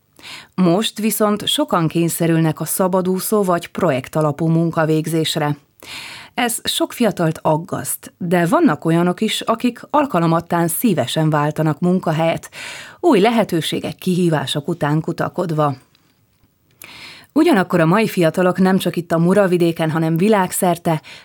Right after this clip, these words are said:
többnyelvűek, ami komoly előnyt jelent. A különböző iparágak, mint például az informatika, a digitális marketing,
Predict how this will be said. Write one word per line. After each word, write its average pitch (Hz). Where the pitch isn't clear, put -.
többnyelvűek, 160
ami 247
komoly 170
előnyt 156
jelent. 165
A 233
különböző 175
iparágak, 151
mint 170
például 180
az 151
informatika, 156
a 160
digitális 180
marketing, 156